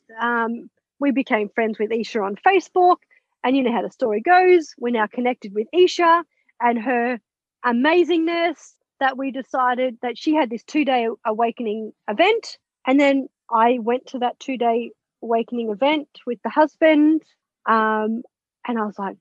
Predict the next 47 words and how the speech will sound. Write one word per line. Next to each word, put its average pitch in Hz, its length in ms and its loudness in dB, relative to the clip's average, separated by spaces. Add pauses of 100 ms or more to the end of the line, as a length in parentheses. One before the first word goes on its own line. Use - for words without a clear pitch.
(140)
"We 233 260 6
need 233 320 4
to 220 120 -2
work 208 380 0
with 392 120 2
her." 381 380 4 (380)
She, - 360 -6
we're 233 220 4
like, 226 240 2
"Well, 220 180 0
we've 214 260 4
done 214 200 4
N 294 140 6
L 427 140 2
P. 262 320 -2 (200)
We've 240 200 -2
done 262 300 4
the, 302 260 2 (340)
the 269 80 -8
friggin' 262 500 -8 (240)
personal 262 360 -4
development 247 600 -2
road. 214 280 -2
We've 262 200 -2
been 285 160 -2
on 370 120 0
this 392 120 -2
journey 254 340 -2
for 220 220 -2 (340)
a 240 60 -4
year 269 220 0
and 269 80 0
a 262 40 -2
half. 311 380 0
We've 262 160 -2
done 262 220 -2
the 247 80 -4
natural 254 380 -8
therapies. 320 640 -2
We've 233 120 -4
done 254 200 0
all 254 160 -2
of 220 120 -10
this. 403 360 -2 (320)
If 320 180 0
it's - 220 -2
energy," 320 640 2